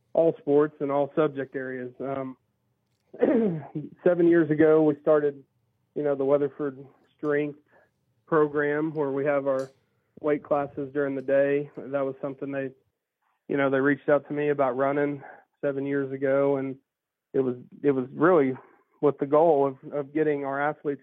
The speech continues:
to be able to, you know, do our strength and conditioning all throughout the year and still be able to play multiple sports. So that's something that they've done.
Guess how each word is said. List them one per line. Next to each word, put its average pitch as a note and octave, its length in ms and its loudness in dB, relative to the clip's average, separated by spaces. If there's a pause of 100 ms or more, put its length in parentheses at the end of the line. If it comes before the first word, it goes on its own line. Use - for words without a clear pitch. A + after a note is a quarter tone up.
to D3+ 60 -20
be C#3+ 80 -6
able C#3 320 -6
to, C3 220 -14 (500)
you D3 80 -4
know, C3 140 -2
do C#3 180 -2
our C3+ 140 -2
strength C#3+ 300 -4
and C3+ 100 -10
conditioning C#3 640 -4 (320)
all C#3+ 220 4
throughout C#3 360 0
the C3+ 80 -10
year C#3 440 0 (360)
and C#3 140 -8
still D3 180 2
be D3 100 2
able C#3 160 2
to C3 80 -6
play C#3+ 220 -2
multiple C3+ 480 -6
sports. C#3+ 400 -4 (260)
So B2+ 260 -8 (720)
that's D#3 220 2
something D#3 340 2
that D3 220 0
they've D3 180 0
done. D3+ 440 0